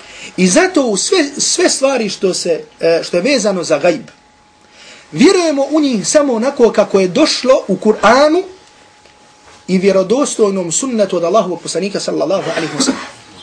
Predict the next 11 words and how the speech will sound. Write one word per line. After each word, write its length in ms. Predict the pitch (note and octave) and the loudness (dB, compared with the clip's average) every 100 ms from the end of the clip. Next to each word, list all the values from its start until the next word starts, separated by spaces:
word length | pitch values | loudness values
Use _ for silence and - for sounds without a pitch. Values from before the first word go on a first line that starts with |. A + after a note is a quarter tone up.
| - - _ _ _ - - - - | -20 -20 _ _ _ -20 -20 -14 2
Zašto 240 | E4+ C#4+ | 2 4
vam 120 | A3+ G#3+ | 0 0
ovo 160 | E3 | -4
napominjem? 380 | D3 C3+ B2 - - - - - - - - | -4 -8 -10 -16 -20 -20 -20 -20 -20 -20 0
Zato 400 | D#4 F4+ D4+ A3 | 2 2 2 0
što 300 | - C#3+ - - _ _ - - - - - - - | 0 -2 -2 -12 _ _ -20 -20 -20 -20 -20 -14 -2
među 180 | F3+ G#3+ | 0 2
muslimanskim 580 | G#3 E4+ C#4 G#3+ G3+ F#3 | 0 0 0 -2 -4 -2
masama 340 | F#3+ D3 D3 - - _ - - - - - | -4 -6 -10 -16 -20 _ -20 -20 -20 -16 0
ima 180 | D4 D#4+ | 2 4
velikih 760 | B3 C#4 A#3+ - G3+ E3+ - | 2 -2 -4 -6 -6 -6 -12